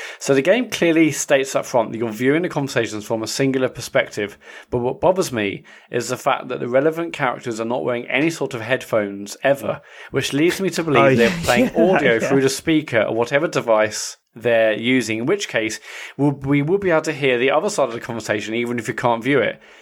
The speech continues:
Speaker 1: Even if the character we can see is recording locally,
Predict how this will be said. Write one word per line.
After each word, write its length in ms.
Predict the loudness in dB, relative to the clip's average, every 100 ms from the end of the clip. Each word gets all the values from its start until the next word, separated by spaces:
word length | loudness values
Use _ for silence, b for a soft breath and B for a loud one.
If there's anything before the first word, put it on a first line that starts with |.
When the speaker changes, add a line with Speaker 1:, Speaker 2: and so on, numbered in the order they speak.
| B
Speaker 1:
Even 200 | -2 0
if 140 | 0 -2
the 60 |
character 380 | -2 -2 -2 -2
we 100 | -2
can 180 | -2 -6
see 220 | -2 0
is 120 | 0
recording 360 | -2 -2 0 0
locally, 580 | 2 0 0 0 0